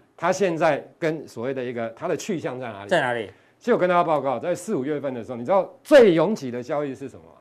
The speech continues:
Speaker 1: 比特币啊。
Speaker 2: 嗯。
Speaker 1: 你看一下比特币，比特币那时候四、五月份的时候是最拥挤的交易。
Speaker 2: 就这里。
Speaker 1: 对，
Speaker 2: 哦。
Speaker 1: 结果拥挤完之后，你看从大概这边的高点六万三跌到三万三。
Speaker 2: 嗯。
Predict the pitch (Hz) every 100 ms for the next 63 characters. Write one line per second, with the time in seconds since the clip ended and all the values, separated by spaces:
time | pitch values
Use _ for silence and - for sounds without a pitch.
0 | _ _ _ _ - 190 165 151 180 226
1 | 185 220 196 156 127 208 127 95 _ _
2 | _ 151 226 233 247 233 151 156 220 208
3 | 190 - - _ - 214 208 202 269 262
4 | 262 202 - 196 240 220 220 - 202 180
5 | 196 190 160 147 143 - - 269 202 170
6 | 175 196 117 110 139 135 123 117 _ -
7 | 143 143 110 95 170 117 95 180 247 214
8 | 170 240 165 135 120 131 165 135 127 135
9 | - _ _ _ _ 175 208 208 202 196
10 | 185 185 151 160 139 110 151 143 127 123
11 | 117 120 _ _ _ 131 131 156 151 117
12 | - 135 135 123 117 113